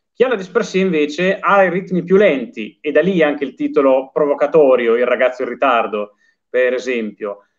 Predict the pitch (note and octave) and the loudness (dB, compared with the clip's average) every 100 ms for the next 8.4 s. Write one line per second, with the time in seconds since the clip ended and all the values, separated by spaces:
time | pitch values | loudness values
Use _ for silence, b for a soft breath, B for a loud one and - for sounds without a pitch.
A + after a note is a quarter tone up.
0 | _ _ _ _ C#3+ C3+ C3 C3 F#3 E3+ | _ _ _ _ -2 0 2 2 0 2
1 | D#3 C#3+ D3 B2+ A#2+ B2+ - E3+ E3+ F#3 | 2 2 4 4 4 2 2 2 2 4
2 | F#3+ F#3+ F#3 F#3+ - _ _ _ _ _ | 4 4 4 0 -4 _ _ _ _ _
3 | _ _ _ D3+ D3+ F3+ C#3+ C#3 C3 B2+ | _ _ _ -4 -2 -2 -2 -2 -2 -2
4 | F3 E3 B2+ A#2 A#2 A2 G2+ G2 G#2+ G#2 | -4 -4 -4 -2 0 2 0 -4 -10 -10
5 | G#2 b b b _ C#3+ D3+ C#3+ C#3+ C3+ | -12 b b b _ -4 0 0 0 0
6 | C3+ B2+ B2+ B2+ - _ - D3+ D3 C#3 | 2 4 2 0 -4 _ -6 -2 -2 0
7 | D3 C#3+ C#3+ C#3 C#3 C#3+ C#3 C3+ C#3 C3+ | 0 2 2 2 2 4 2 2 0 2
8 | C3+ C3+ C3+ _ | 2 0 -4 _